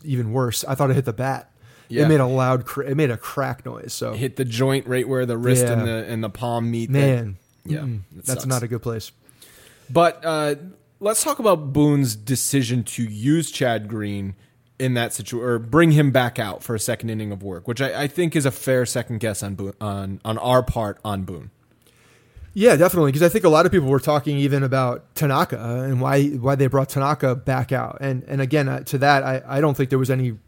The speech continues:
Speaker 1: purpose not to bring Tanaka out. Yes, he gave up the home run, but, uh, again, I don't think it was on a terrible pitch. I thought Tanaka was pitching well.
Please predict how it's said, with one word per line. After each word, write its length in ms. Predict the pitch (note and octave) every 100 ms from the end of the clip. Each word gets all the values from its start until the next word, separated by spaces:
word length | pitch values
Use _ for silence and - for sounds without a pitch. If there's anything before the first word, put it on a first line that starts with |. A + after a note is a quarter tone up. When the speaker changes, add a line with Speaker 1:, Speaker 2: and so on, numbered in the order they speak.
| _
Speaker 1:
purpose 320 | - B2+ C#3+ C3
not 220 | C#3+ G3+
to 60 |
bring 160 | C#3 B2
Tanaka 380 | C3 B2 A#2+ A#2+
out. 140 | A2+
Yes, 180 | D3+ D3+
he 80 | D3
gave 160 | C#3
up 140 | C#3 C3
the 80 | B2+
home 180 | B2+
run, 140 | C#3+ D#3
but, 140 | C3+
uh, 100 | B2
again, 220 | C3 C3+ C#3+
I 80 |
don't 120 | D#3+ D#3+
think 100 | C#3+
it 40 |
was 100 | C#3
on 60 | B2+
a 40 |
terrible 320 | - D3+ B2+
pitch. 320 | - F3 D#3+ - - - -
I 80 |
thought 140 | D3+ D3+
Tanaka 300 | D3+ D3 C#3
was 120 | B2
pitching 300 | D#3 C#3+ A2+
well. 380 | B2+ C#3+ C#3